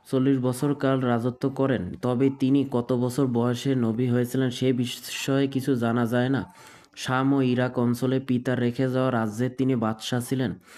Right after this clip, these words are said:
তার রাজ্য তৎকালীন বিশ্বের সবচেয়ে সুখী, শক্তিশালী রাজ্য ছিল। কোরআনে তার সম্পর্কে ষাটটি সূরায় একান্নটি আয়াতে বর্ণিত হয়েছে। আমরা সেগুলোকে একত্রিত করে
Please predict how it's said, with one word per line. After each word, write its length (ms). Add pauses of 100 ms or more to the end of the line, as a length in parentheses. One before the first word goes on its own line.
(400)
তার 180
রাজ্য 340
তৎকালীন 600
বিশ্বের 340
সবচেয়ে 380
সুখী, 500
শক্তিশালী 640
রাজ্য 380
ছিল। 320 (1400)
কোরআনে 400 (100)
তার 640 (160)
সম্পর্কে 720
ষাটটি 480
সূরায় 420
একান্নটি 680
আয়াতে 400
বর্ণিত 440
হয়েছে। 420
আমরা 280
সেগুলোকে 540
একত্রিত 580
করে 360